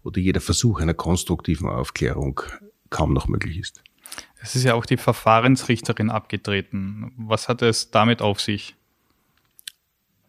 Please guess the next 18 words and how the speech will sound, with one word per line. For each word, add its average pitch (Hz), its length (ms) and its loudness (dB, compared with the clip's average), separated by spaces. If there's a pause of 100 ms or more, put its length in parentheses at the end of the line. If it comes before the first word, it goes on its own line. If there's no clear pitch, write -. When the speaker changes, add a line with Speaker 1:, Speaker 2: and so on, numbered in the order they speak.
(400)
Speaker 1:
Naja, 113 520 6 (280)
für - 200 -2
einen 101 140 4
Verfahrensrichter, 98 800 2
vor 80 160 -2
allem 90 280 2
für 65 260 -2
einen, 71 460 -2
äh, 73 460 -8
einen 73 220 -6
Richter, 87 320 -4
der 69 220 2
am 73 140 -2
Höchstgericht - 580 -2
war, 76 140 4
oder 76 120 2
eine 80 160 2
Richterin, 85 540 0